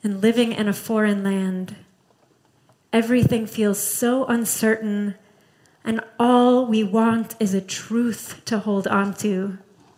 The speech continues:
And Jacob had it. It was right there. He was going to tell us, and then, pfft, it was gone. Shortly thereafter, Jacob dies.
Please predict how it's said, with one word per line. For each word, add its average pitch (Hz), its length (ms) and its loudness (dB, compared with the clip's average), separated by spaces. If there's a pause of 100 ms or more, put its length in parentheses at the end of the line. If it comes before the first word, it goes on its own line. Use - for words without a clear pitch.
(880)
And 247 160 -2
Jacob 294 340 4
had 285 380 -4
it. 220 240 0
It 277 140 2
was 254 200 2
right 269 460 0
there. 285 400 4
He 240 140 -2
was 240 180 0
going 277 400 4
to 262 100 0
tell 269 380 -2
us, 233 200 0
and 226 140 0
then, 214 180 0
pfft, - 220 -6 (680)
it 214 120 0
was 202 200 0
gone. 214 560 -2 (2500)
Shortly 277 440 2
thereafter, 233 920 2 (100)
Jacob 220 400 2
dies. 196 680 -4